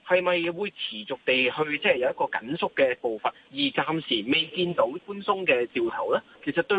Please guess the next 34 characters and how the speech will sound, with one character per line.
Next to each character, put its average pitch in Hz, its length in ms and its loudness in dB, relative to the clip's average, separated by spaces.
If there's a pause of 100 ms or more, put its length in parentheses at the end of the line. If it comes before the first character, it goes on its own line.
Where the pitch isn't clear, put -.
於 208 160 -6
整 135 180 -6
體 - 80 -12
嘅 127 460 -2
大 - 180 -12
市 120 220 -8
呢， 139 180 2
係 107 160 -2
其 - 140 -16
實 95 140 -12
係 98 120 -10
相 160 120 0
對 127 100 2
不 160 100 4 (120)
利 110 80 2
嘅。 98 220 0 (220)
咁 180 60 4
呢 233 80 2
啲 254 260 4
因 247 60 -20
素 175 160 2
呢， 175 120 4
我 135 100 0
諗 170 140 -2
亦 156 80 -6
都 180 120 2
會 147 140 2
繼 123 200 2
續 - 80 -14
係 110 120 -10
拉 180 200 2
扯 120 140 -8
住 120 220 -10
港 - 100 -6